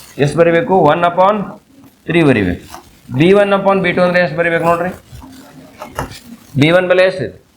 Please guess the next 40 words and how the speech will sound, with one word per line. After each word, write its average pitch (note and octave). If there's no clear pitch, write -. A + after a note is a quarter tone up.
ಮೈನಸ್ D#3+
ಒನ್ C3
ಇದೆ. G#2
ಬಿ C3+
ಟು F3+
ಬೆಲೆ E3+
ಎಷ್ಟಿದೆ? F3
ಮೈನಸ್ D3+
ತ್ರೀ C3
ಇದೆ. F#2+
ಮೈನಸ್ F#3
ಒನ್ F#3
divided D#3
by G3+
ಮೈನಸ್ D3+
ತ್ರೀ D3+
ಮಾಡ್ರಿ, D3
ಎಷ್ಟು C#3+
ಬಂತು D#3
ಉತ್ತರ? D3+
ಒನ್ E3
ಬೈ D3
ತ್ರೀ B2
ಬಂತು. G2
ಮೈನಸ್ C#3
ಮೈನಸ್ C#3
ಕ್ಯಾನ್ಸಲ್ C3
ಆಗ್ತದ. B2
ಸಿ E3+
ಒನ್ A3+
upon E3+
ಸಿ -
ಟು C#3
ನೆಕ್ಸ್ಟ್ A#2+
ಬೆಲೆ, B2+
ಸಿ E3
ಒನ್ G3
upon D#3+
ಸಿ C#3+
ಟು, F#2+